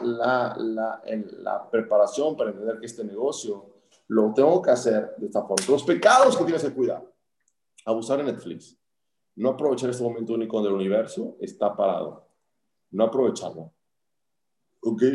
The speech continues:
Pensar que el negocio se va a frenar. No automedicarte.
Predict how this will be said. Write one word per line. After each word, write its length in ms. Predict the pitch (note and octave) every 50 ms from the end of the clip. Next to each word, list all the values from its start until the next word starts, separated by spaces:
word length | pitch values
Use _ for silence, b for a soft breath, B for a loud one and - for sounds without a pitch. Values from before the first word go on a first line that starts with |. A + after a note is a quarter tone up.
| - - -
Pensar 400 | C3+ B2 A#2+ A#2+ - C3+ C#3+ -
que 100 | - E3
el 60 | D3
negocio 300 | B2+ A#2 A#2 A#2+ A#2 -
se 140 | - - G2
va 100 | F#2+ F#2+
a 20 |
frenar. 580 | - - G2+ G2 G2+ G#2 F#2+ F2+ - - _ _ _ _ - _ _ _ _ _ _ _ _ - _ _ _ _ _ _ _ _ _ - _ _ _ _ - _ - _
No 120 | - A2 C3
automedicarte. 1120 | C#3+ D#3 D#3 D#3 D3 B2+ C3 A2+ G#2 - - G#2+ G#2 G#2 - - - C#3 D#3 - - -